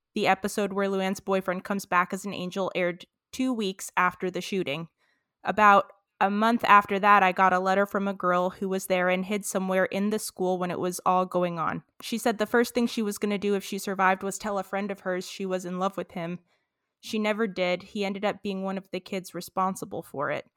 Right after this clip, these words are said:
So if you can imagine how, to her, it felt wrong to grieve almost, and she bottled it up. But she saw that episode and Buckley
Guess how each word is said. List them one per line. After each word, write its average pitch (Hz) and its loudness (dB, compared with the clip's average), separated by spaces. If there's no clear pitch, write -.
So - -4
if 190 -2
you 214 -2
can 226 -4
imagine 196 -2
how, 208 6
to 202 2
her, 214 4
it - 2
felt 202 4
wrong 196 4
to 202 -4
grieve 208 -2
almost, 175 -2
and 190 -4
she - -8
bottled 185 2
it 185 0
up. 196 4
But - -4
she 202 -8
saw 208 2
that 196 2
episode 196 -2
and 185 -2
Buckley 202 -2